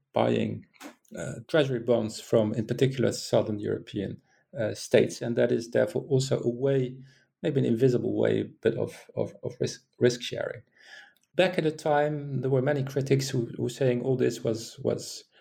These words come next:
was not enough, and they were probably l-, right, because it took a long time, uh, for that crisis to calm. But some of the lessons have been learned during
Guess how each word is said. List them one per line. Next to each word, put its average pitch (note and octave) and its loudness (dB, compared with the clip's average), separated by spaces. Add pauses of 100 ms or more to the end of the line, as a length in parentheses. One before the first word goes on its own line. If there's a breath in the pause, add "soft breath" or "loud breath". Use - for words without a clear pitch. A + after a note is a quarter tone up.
(380 soft breath)
was A2+ -10
not A#2 2
enough, E3+ 0
and - -6
they - 0
were - -4
probably A2+ 0
l-, - -2 (140)
right, E3 2
because A2 0
it G2+ -6
took - -4
a A2 -2
long B2+ 6
time, A#2+ 0 (380 loud breath)
uh, A2 -6 (200)
for - -4
that - 2
crisis A#2+ -4
to - -10
calm. D3 -2 (600 soft breath)
But C3+ 2
some G#3 2
of D#3 0 (220)
the C#3 0
lessons C3+ 2
have C#3 4
been B2 -2
learned B2 2
during A#2+ 2